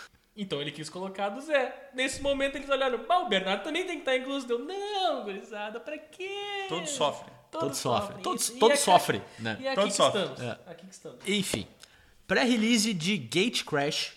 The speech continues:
Speaker 3: que eu não lembro o nome em português, é Portões Violados, eu acho, né?
Speaker 1: Ah, alguma coisa
Speaker 3: Uma coisa
Speaker 1: horrorosa.
Speaker 3: assim. Enfim, é o segundo, a segunda coleção do bloco de Retorno à Ravnica. A gente vai lá no pré-release num, como é que eu vou dizer, numa facility muito clássica do Magic Pelotense,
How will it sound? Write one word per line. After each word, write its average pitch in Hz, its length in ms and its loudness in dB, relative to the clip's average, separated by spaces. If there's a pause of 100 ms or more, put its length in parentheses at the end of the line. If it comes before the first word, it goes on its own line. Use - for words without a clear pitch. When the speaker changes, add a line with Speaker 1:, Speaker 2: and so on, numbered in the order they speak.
Speaker 3:
que - 80 -6
eu 156 40 -2
não 190 100 -2
lembro 165 220 0
o 151 40 -2
nome 143 140 -2
em - 20 -8
português, 127 380 -4
é 113 80 -4
Portões 127 420 -6
Violados, 110 460 0
eu 107 140 -6
acho, 139 180 -8
né? 160 220 -8
Speaker 1:
Ah, 131 80 -8
alguma 120 400 -8
coisa 196 200 -2
Speaker 3:
Uma - 80 -2
coisa 226 220 6
Speaker 1:
horrorosa. - 20 6
Speaker 3:
assim. 117 320 0 (320)
Enfim, 160 360 -2
é 165 60 8
o 208 60 4
segundo, 226 960 -2
a 147 60 -4
segunda 208 240 -2
coleção 202 500 2 (380)
do 151 100 -4
bloco 170 300 4
de 165 80 -6
Retorno 175 340 -2
à 180 60 4
Ravnica. 98 460 -6 (320)
A - 100 -4
gente 214 140 -2
vai 285 140 4
lá 180 160 6
no 185 80 0
pré-release 160 520 0
num, 139 500 -6 (280)
como 131 140 -8
é - 20 -6
que - 60 -8
eu 139 40 -8
vou 139 80 -2
dizer, 143 120 -2
numa 123 320 -2
facility - 1000 -2 (220)
muito 190 260 0
clássica 165 540 4
do 135 80 0
Magic 143 300 2
Pelotense, 147 560 -2